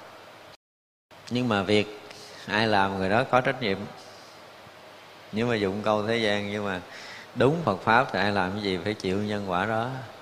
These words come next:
Chứ đừng cái vì cái người đó làm sai mà mình bị lui sụp công phu của mình. Cho dù người đó là thầy mình,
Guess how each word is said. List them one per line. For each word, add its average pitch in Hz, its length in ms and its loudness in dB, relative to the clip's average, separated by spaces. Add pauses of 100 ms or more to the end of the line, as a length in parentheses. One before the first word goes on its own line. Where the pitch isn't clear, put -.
(1600)
Chứ 127 100 4
đừng 104 220 4
cái 120 100 2
vì 95 440 2
cái 120 100 0
người 98 220 2
đó 117 180 6
làm 95 280 0
sai 117 320 2
mà 110 140 -4
mình 92 200 -4
bị 98 100 2
lui 117 180 0
sụp 101 280 -4
công 110 160 0
phu 117 260 -2
của 117 80 -2
mình. 95 240 -4 (2000)
Cho 120 160 10
dù 107 360 4
người 98 100 -2
đó 110 140 2
là 110 160 0
thầy 92 240 -2
mình, 90 200 -6